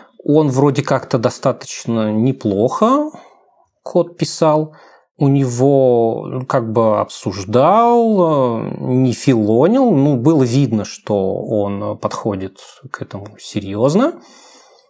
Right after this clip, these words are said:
Но местами мин-, и то есть я так исходил из того, что он middle. Местами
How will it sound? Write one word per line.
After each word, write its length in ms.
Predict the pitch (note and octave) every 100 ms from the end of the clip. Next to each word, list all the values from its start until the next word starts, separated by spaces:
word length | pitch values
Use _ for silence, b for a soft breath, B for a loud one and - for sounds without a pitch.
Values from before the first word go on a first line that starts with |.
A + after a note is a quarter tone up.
| _
Но 540 | C#3 C3+ D3 D3+ D3 C#3
местами 1120 | C#3 C3 - - - D#3 F3 G#3 G#3 G3+ F#3+
мин-, 1000 | E3+ D3+ C#3+ C#3+ C#3 C#3 B2+ - - -
и 240 | - D#3
то 140 | D3 F3+
есть 180 | C#3+ -
я 120 | D#3
так 200 | B2+ -
исходил 420 | - C3 A#2+ G#2+
из 120 | G2+
того, 220 | - G#2
что 180 | G#2 -
он 160 | G2 G2
middle. 400 | G#2 C#3 A#3 C#4 B B B B B
Местами 1120 | - C3 B2+ - D#3 D#3+ F#3+ F#3 F3 D#3+ C#3+